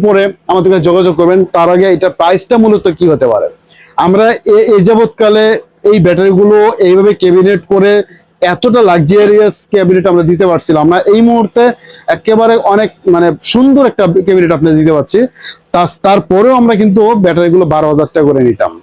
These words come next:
অর্থাৎ চারটে ব্যাটারি দিয়ে একটা ভালো বিএমএস দিয়ে এরকম কমপ্লিট করে। তবে এত সুন্দর থাকছিল না এতদিন, তবে আজকে আরো সুন্দর চলে আসছে। তো আমরা এই মুহূর্তে আপনাদের প্যাকেজ দেবো only দশ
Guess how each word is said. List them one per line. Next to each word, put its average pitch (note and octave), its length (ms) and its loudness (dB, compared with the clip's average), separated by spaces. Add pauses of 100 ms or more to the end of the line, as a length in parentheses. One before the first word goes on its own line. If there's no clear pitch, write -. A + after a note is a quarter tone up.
(100)
অর্থাৎ A#3+ 220 -2 (340)
চারটে F3+ 300 -2
ব্যাটারি F3+ 300 2 (180)
দিয়ে A#3 140 2 (220)
একটা - 360 -6
ভালো E3 200 0
বিএমএস F3+ 400 0
দিয়ে A#3 220 0
এরকম F3+ 300 0
কমপ্লিট E3+ 380 0 (100)
করে। A#2+ 160 -2 (480)
তবে F#3+ 120 0 (140)
এত - 120 -4 (140)
সুন্দর A3+ 240 2 (120)
থাকছিল F#3 420 -4
না F#3 100 0
এতদিন, A#2+ 300 -4
তবে F3 120 -2 (120)
আজকে A#3+ 280 -4 (220)
আরো G#3+ 200 2
সুন্দর G#3 260 0
চলে F#3+ 180 0
আসছে। G#3 220 -4 (380)
তো F3+ 60 0 (160)
আমরা G3 300 0
এই F#3+ 100 2
মুহূর্তে G#3+ 280 -2
আপনাদের F#3 360 0
প্যাকেজ E3+ 300 0
দেবো G3+ 160 2 (520)
only A3 380 2 (720)
দশ F3+ 300 0